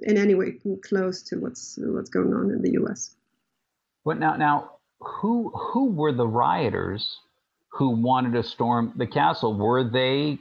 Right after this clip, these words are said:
Speaker 2: were, did they come out of immigrant populations, or are these more leftist, white leftist groups, uh, who have,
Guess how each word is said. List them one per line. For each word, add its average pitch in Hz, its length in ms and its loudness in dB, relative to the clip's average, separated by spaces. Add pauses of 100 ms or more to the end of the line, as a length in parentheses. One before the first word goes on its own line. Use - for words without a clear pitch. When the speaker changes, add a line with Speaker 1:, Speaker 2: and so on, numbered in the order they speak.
Speaker 2:
were, 127 160 0
did 123 200 0
they 123 100 2
come 127 260 0
out 131 160 4
of 110 80 -2
immigrant 127 480 0
populations, 135 840 -2 (320)
or 139 460 2
are 127 340 2
these 120 760 0
more 113 640 2 (340)
leftist, 117 600 -2 (480)
white 135 260 -2 (240)
leftist 117 480 -2
groups, - 680 -4 (120)
uh, - 460 -4 (120)
who 104 500 -2 (680)
have, 110 540 2